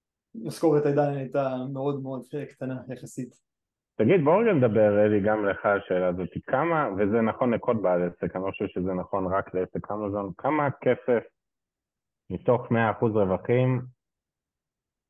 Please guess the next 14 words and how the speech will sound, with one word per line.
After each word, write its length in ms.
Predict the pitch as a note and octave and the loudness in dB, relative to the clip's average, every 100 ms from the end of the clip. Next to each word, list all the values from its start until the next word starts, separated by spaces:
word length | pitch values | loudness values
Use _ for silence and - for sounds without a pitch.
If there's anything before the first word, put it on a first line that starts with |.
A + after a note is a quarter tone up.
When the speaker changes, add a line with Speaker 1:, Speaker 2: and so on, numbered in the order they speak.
| _ | _
Speaker 2:
משאירים 720 | F#2+ F2+ - F#2 G#2 B2 A#2+ | -8 -8 -2 0 2 2 2
בתוך 400 | F#2+ - A2 - | 0 0 0 0
העסק 520 | G2+ G2+ G2+ - G2+ F#2+ | 0 0 0 -2 -2 0
לפיתוח 640 | F#2 F#2 E2+ G2+ F#2 - | -2 -2 -2 0 0 0
העסק, 360 | E2 F2 - E2 - | -4 -4 -10 -14 -4
באחוזים? 640 | F2+ F2+ F2+ F2+ F#2 E2 E2+ | -2 0 -2 -2 -2 -4 -8
מישהו 240 | F#2 - | -6 -6
יכול 160 | - G2 | -2 -2
לתת 220 | G2 F#2 | -4 -4
פה 120 | - | -2
איזה 120 | F#2 F2+ | 0 -2
מספרים 520 | F2+ - F2+ G2+ G#2 - | -6 -4 -2 0 -2 0
של 100 | F#2 | 0
הערכה? 500 | F2+ F2+ - C3+ | 0 -2 -2 -2